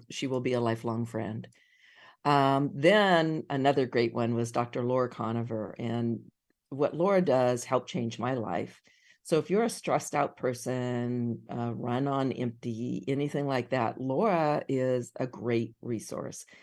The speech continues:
She had a baby, and, and she got into it from her own personal experience. She had a baby that was born very colically, colic based, and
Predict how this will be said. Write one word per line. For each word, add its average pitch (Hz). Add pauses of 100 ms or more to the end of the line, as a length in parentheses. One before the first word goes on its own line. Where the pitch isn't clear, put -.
(380)
She 185
had 143
a 156
baby, 113
and, 127
and 143
she -
got 175
into 180
it -
from 151
her 143
own 135
personal 123
experience. - (300)
She -
had 190
a 165
baby 143
that 131
was 131
born 139
very 120
colically, 123
colic - (720)
based, -
and 131